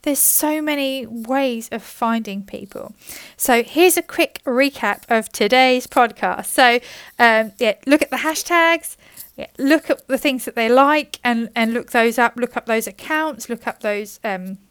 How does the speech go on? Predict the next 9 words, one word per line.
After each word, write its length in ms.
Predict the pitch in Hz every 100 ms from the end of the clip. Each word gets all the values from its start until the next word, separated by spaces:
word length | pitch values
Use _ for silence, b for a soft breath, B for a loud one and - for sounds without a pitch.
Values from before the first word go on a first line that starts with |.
| _ _ _ _ _ _ _ _ -
profiles 640 | - 269 262 269 254 254 -
and 140 | 220
so 200 | 302 294
on. 200 | 285 294 B B B B
And 220 | - 214 226
then, 220 | 220 202 -
yeah, 160 | 208 -
look 240 | 240 254
at 80 | -